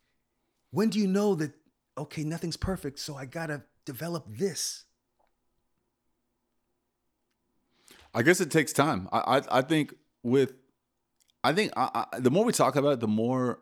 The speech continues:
Speaker 2: and I, and I have been doing it. Uh, I'm not a hundred percent, but I've only busted, like, two, three nuts this month, or, like, in thirty, forty days, mostly when I'm having sex. Um, and it's a different life, and it is,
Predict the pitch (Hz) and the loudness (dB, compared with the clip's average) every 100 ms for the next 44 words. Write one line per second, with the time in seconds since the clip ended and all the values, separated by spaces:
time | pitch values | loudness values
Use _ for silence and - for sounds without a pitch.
0 | _ _ _ _ _ - 120 113 117 117 | _ _ _ _ _ -2 0 0 0 -2
1 | 98 101 139 131 107 113 120 87 73 _ | 0 2 2 2 2 2 2 0 -6 _
2 | _ _ _ _ - 85 76 73 - _ | _ _ _ _ -10 -8 -6 -8 -12 _
3 | _ _ _ _ _ _ _ _ _ _ | _ _ _ _ _ _ _ _ _ _
4 | _ _ - 127 113 123 92 - 101 76 | _ _ 0 2 4 2 0 -2 -4 -2
5 | 90 98 87 85 87 78 73 _ _ 107 | -2 -2 -2 -4 -6 -8 -10 _ _ -10
6 | 98 90 82 80 85 80 73 - - 101 | -6 -6 -6 -8 -8 -10 -10 -10 -4 -2
7 | 92 85 82 - 95 87 - 80 73 71 | -2 -4 -10 -6 -4 -4 -6 -8 -8 -14
8 | - _ _ - 90 - 85 76 69 69 | -20 _ _ -6 -6 -6 -10 -10 -14 -16
9 | - - - - - _ _ _ 87 92 | -20 -20 -20 -20 -20 _ _ _ -12 -12
10 | 80 73 _ _ _ _ - 127 151 127 | -12 -16 _ _ _ _ -4 2 2 4
11 | 110 117 - 131 95 62 - _ _ _ | 4 4 4 -2 -2 -6 -12 _ _ _
12 | _ _ _ _ _ 101 104 104 - 104 | _ _ _ _ _ -4 0 0 -2 -4
13 | 98 104 110 110 107 98 - - | -4 0 0 0 -2 -4 -8 -12